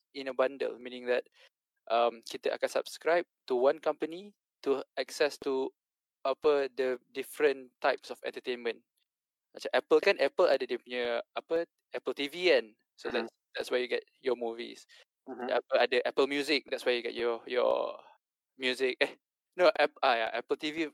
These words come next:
Speaker 1: you get your movies. Apple Music, you get your music, of course.
Speaker 2: Mm-hmm.
Speaker 1: Same goes macam Amazon, ada Amazon Prime for movies, ada Amazon Music kan,
Speaker 2: Mm-hmm.
Speaker 1: ada Amazon Kindle for books. So, maybe in the future, um, your entertainment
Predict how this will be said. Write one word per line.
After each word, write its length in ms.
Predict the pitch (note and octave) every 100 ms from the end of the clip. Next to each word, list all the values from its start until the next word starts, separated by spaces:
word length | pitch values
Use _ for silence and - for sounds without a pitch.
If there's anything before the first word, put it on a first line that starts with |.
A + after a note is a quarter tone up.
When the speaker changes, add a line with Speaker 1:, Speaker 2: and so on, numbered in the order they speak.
| _ -
Speaker 1:
you 140 | B2+
get 160 | C3 A#2+
your 100 | B2
movies. 460 | C3+ C#3+ A#2+ -
Apple 480 | A#2 - A#2+ A#2 A#2+ A#2+
Music, 260 | B2+ B2 B2
you 40 |
get 140 | A#2 A#2+
your 100 | A#2+
music, 300 | A#2+ B2+ -
of 300 | _ _ -
course. 320 | B2+ A2 - _ _ _ -
Speaker 2:
Mm-hmm. 160 | A#2
Speaker 1:
Same 240 | A2+ F3 F3+
goes 240 | F3+ -
macam 240 | D3 D3+ C#3
Amazon, 400 | C#3+ C#3+ D#3 D3+
ada 160 | B2+ A#2+
Amazon 400 | A#2+ A#2+ B2 B2 -
Prime 480 | D3 C#3+ C#3+ C#3+
for 160 | - B2+
movies, 560 | C#3 C#3 C#3+ C#3 C#3 -
ada 160 | B2
Amazon 480 | A#2 B2 A#2 B2 A#2+ A#2+
Music 400 | C3+ C#3 D3+ D3+
kan, 160 | B2+ A#2 _ - -
Speaker 2:
Mm-hmm. 80 | C#3+
Speaker 1:
ada 180 | C3 B2 A#2
Amazon 220 | B2 C3 C3
Kindle 240 | D3+ D#3
for 240 | D3 D#3 D3
books. 480 | D#3+ D#3 D3 - -
So, 320 | E3 D#3+ D#3 - _ _ _ _ - _ -
maybe 160 | E3 G3+
in 80 | F#3+
the 80 | F3
future, 560 | G3 - D#3+ C#3+ D3 _ _ C#3+
um, 480 | C#3 C#3 C#3 - _ _ _ _ _ _ -
your 400 | C#3 E3+ E3 D#3 D3+
entertainment 880 | D3+ - _ E3+ F3 F3 B2 C3